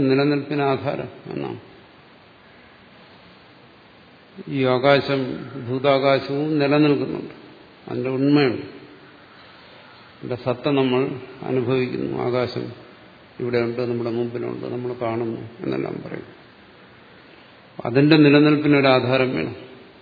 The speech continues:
എന്താണോ അത്? ആണ് അവ്യാകൃതാകാശം.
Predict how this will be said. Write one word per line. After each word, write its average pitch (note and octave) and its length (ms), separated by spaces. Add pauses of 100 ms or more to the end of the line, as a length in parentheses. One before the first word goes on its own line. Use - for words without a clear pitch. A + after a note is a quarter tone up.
(120)
എന്താണോ B2+ 440 (1040)
അത്? B2 180 (1900)
ആണ് C#3+ 160
അവ്യാകൃതാകാശം. B2 1000